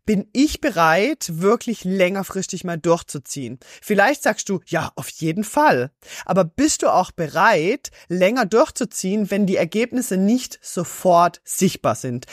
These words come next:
Wenn die Ergebnisse nicht sich sofort widerspiegeln, zum Beispiel auf der Waage? Ja, weil ich sag ganz klar, der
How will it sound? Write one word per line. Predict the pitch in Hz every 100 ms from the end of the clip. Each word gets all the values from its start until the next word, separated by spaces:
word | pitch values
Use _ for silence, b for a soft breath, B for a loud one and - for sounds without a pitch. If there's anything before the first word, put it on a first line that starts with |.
| B
Wenn | B 170
die | 165
Ergebnisse | 156 196 226 220 214 220 202 -
nicht | 196 240 254 -
sich | 214
sofort | 180 - - 190 196 160
widerspiegeln, | 220 196 165 - 180 180 196 180
zum | - 285 269 208
Beispiel | 170 190 - 160 165 - B B B
auf | 165 160 -
der | 202 180
Waage? | 190 269 175 - - b b b
Ja, | b 160 214
weil | 196 -
ich | - 311
sag | - 170 -
ganz | 190 -
klar, | - 233 220 175
der | 214